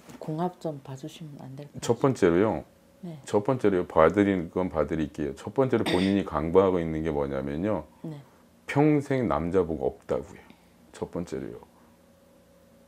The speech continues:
Speaker 2: 그게 주예요. 그러기 때문에 이제까지 애들 아빠를 포함해서 이제까지 본인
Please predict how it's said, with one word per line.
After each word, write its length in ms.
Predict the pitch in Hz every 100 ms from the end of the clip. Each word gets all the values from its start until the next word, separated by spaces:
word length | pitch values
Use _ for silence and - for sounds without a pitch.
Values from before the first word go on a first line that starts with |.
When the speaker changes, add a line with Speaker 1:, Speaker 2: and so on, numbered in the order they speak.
| -
Speaker 2:
그게 580 | - 104 117 117 104 98
주예요. 600 | - - 90 78 67 69 - - - - - -
그러기 340 | 123 139 143
때문에 340 | 139 123 117 90
이제까지 600 | 85 110 - 98 85 90
애들 400 | 87 78 85 90
아빠를 420 | 73 - 98 90
포함해서 640 | - 101 107 76 - 85
이제까지 560 | 82 85 104 - 92 85
본인 540 | - 87 90 92 78